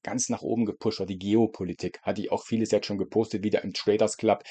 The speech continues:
weil auch, ja, die Ira-, äh, die israelischen Geheimdienste davon ausgehen, dass der Iran in der Tat einen großen Angriff direkt auf Israel vorbereitet. Die U S A verstärkt die Präsenz im Nahen Osten.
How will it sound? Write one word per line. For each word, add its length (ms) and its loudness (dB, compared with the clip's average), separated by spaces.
weil 320 2
auch, 340 2
ja, 340 2
die 140 -4
Ira-, 340 2
äh, 120 0
die 300 -2
israelischen 500 2
Geheimdienste 520 -2
davon 220 0
ausgehen, 320 -2
dass 120 -2
der 100 -4
Iran 300 -2
in 120 0
der 140 2
Tat 260 -2
einen 160 -6
großen 380 0
Angriff 460 -6
direkt 420 -2
auf 200 -8
Israel 560 -4
vorbereitet. 840 2
Die 60 -6
U 180 0
S 120 -2
A 180 0
verstärkt 420 -2
die 80 -4
Präsenz 600 -2
im 180 0
Nahen 320 2
Osten. 440 0